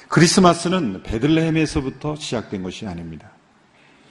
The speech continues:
예수님께서 베들레헴에서 출생하신 이후로 훌륭한 삶을 사셔서 메시아로 인정된 것이 아니라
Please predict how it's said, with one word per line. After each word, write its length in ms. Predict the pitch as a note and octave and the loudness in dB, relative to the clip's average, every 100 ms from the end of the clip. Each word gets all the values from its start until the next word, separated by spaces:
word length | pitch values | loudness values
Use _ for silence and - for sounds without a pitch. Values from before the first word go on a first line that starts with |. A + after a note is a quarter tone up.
| - - | -20 4
예수님께서 680 | D3 D3+ D#3+ E3 - F3 E3+ | 6 6 4 4 4 4 2
베들레헴에서 1160 | D#3+ - G#2+ D3+ F3+ F3 E3+ D#3 - D#3+ D#3+ - - _ | 0 -6 4 4 6 4 4 2 0 0 -2 -4 -20 _
출생하신 840 | - - F#3+ - E3+ E3+ - D#3 D3+ | -8 -4 -2 0 0 0 -2 -4 0
이후로 1080 | B2 E3 D#3 E3+ D#3+ F3+ C3+ D#2+ - - - - _ _ _ _ _ _ _ _ _ _ _ | 2 2 0 -4 4 6 6 2 -10 -20 -20 -20 _ _ _ _ _ _ _ _ _ _ _
훌륭한 420 | - F3 D3+ D3 | 0 6 8 8
삶을 320 | C3+ C3+ C3+ B2 | 4 -2 -2 -2
사셔서 500 | - A#2 A2 - A2 | -2 -2 -4 -4 2
메시아로 520 | A#2+ C3 D#3 C#3+ D3 | 2 2 2 4 4
인정된 680 | C3 B2 B2+ A#2 A2 G#2 G2 | 0 0 0 0 -2 -4 -4
것이 220 | F#2+ A#2+ | -6 -6
아니라 640 | - G#2+ G2 - C3 F#3+ | -4 -2 -2 -6 -8 -10